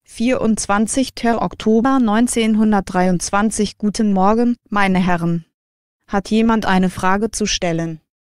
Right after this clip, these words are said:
Fragesteller: Vor einigen Vorträgen war gesprochen worden vom großen Weltenkosmos.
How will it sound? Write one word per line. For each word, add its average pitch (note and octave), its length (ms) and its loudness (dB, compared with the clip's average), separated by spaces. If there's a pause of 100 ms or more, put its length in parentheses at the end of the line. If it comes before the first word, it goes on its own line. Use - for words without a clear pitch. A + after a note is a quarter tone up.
(360)
Fragesteller: F#3 920 0 (400)
Vor - 240 -2
einigen G#3+ 400 2
Vorträgen A#3 720 0
war E3+ 180 2
gesprochen G#3 680 0
worden G#3 260 2
vom F#3+ 260 0
großen A3+ 560 0
Weltenkosmos. G3+ 1000 0